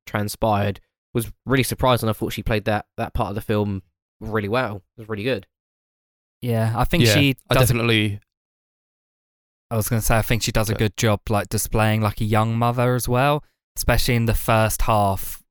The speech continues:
Speaker 2: where you can tell she's trying to, like, keep a brave face so she doesn't, like, show her emotional side quite as much. I think that's really good. And she actually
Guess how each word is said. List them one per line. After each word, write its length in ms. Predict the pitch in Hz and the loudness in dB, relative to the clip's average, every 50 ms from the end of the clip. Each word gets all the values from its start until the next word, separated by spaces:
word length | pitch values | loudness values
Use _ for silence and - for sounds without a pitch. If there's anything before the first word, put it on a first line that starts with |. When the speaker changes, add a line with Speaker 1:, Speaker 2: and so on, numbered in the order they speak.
| _ _ - | _ _ -8
Speaker 2:
where 280 | 120 117 110 104 101 | -4 -2 0 0 2
you 180 | 101 101 101 98 | 0 0 0 -2
can 120 | - 104 | -4 -2
tell 240 | - - 113 104 101 | 0 2 2 2 2
she's 160 | - - 104 | 0 -2 -4
trying 200 | - - 110 104 | -2 -2 0 0
to, 180 | 104 104 101 - - - _ _ _ _ _ _ _ - | 0 -2 -2 -4 -8 -14 _ _ _ _ _ _ _ -4
like, 180 | 120 101 - _ - | -2 -2 -4 _ -2
keep 240 | - 117 110 - | 0 0 0 0
a 60 | 110 - | -2 -2
brave 380 | - - 107 107 101 101 95 - - - - - | 0 2 2 2 2 0 -2 -4 -8 -10 -12 -12
face 400 | - - - 113 104 98 98 98 | -8 -4 -2 0 0 0 0 -2
so 220 | - - - 117 98 | -2 -2 -2 -2 -2
she 160 | - - 110 | -2 -2 -2
doesn't, 320 | - 101 95 95 104 101 | -2 -2 -2 -2 -4 -6
like, 420 | 101 98 95 98 101 - - - - | -6 -4 -4 -6 -6 -8 -12 -14 -10
show 600 | 107 - - - - 113 101 101 98 98 98 98 95 - _ _ _ _ _ _ _ _ _ _ - | -8 -6 -4 -2 0 0 2 2 2 0 0 -2 -4 -8 _ _ _ _ _ _ _ _ _ _ -2
her 120 | 113 104 | 0 2
emotional 500 | 101 98 104 104 104 95 - - 107 98 | 2 2 2 2 2 0 0 -2 -2 -2
side 560 | 95 - - - 104 98 98 95 95 95 - - | -2 -2 -2 0 0 0 0 0 -2 -4 -6 -6
quite 200 | - - 98 92 | -4 -2 -2 -2
as 140 | 98 - - | -4 -4 -4
much. 440 | 101 101 110 110 - - - - - _ - | -2 -2 -2 -4 -4 -6 -8 -8 -8 _ -10
I 80 | 104 | -6
think 220 | - - 110 104 101 | -4 -2 -2 0 0
that's 220 | 104 98 - - | -2 -2 -2 -2
really 280 | 104 104 98 95 98 - | -2 0 0 -2 -2 -2
good. 240 | - 98 92 95 - - - - | -2 -4 -4 -4 -8 -12 -16 -10
And 200 | - 104 101 95 | -8 -8 -6 -2
she 120 | - - 123 | 0 2 2
actually 340 | 120 - - - 120 101 | 2 0 0 -2 -4 -4